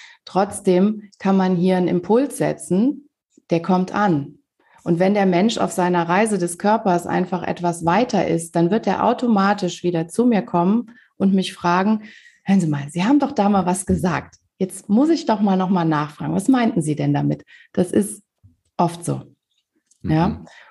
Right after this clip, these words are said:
Speaker 1: Und, äh, da geht's einfach immer wieder um Bewusstsein. Und du öffnest eine Tür und derjenige geht selber durch. Das ist ganz wichtig. Ich kann oder alle Therapeuten, alle Ärzte, wir können immer nur Impulse geben.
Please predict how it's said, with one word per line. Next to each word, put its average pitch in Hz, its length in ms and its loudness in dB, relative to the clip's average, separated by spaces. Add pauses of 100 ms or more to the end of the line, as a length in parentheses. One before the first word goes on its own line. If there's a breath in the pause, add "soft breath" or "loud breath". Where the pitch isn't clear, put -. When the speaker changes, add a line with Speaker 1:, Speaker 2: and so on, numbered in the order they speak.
(100)
Speaker 1:
Und, 175 340 2
äh, 175 280 4
da 175 100 2
geht's 202 280 0
einfach 180 300 -2
immer 190 300 2
wieder 180 200 0
um 165 120 0
Bewusstsein. 143 720 -6 (1200)
Und 170 140 2
du 190 200 2 (300)
öffnest 247 440 0
eine 202 140 2
Tür 277 560 2 (1160)
und 196 140 2
derjenige 202 480 2
geht 196 260 0
selber 190 320 2
durch. 165 480 -2 (280)
Das 170 160 -2
ist 175 120 -8
ganz 190 280 2
wichtig. 190 420 0
Ich - 140 -4
kann 226 260 2
oder 185 260 2
alle 240 200 2
Therapeuten, 190 680 0
alle 214 200 0
Ärzte, 175 400 -4
wir 175 100 -2
können 220 240 2
immer 240 200 2
nur 233 140 2
Impulse 190 420 2
geben. 151 380 -6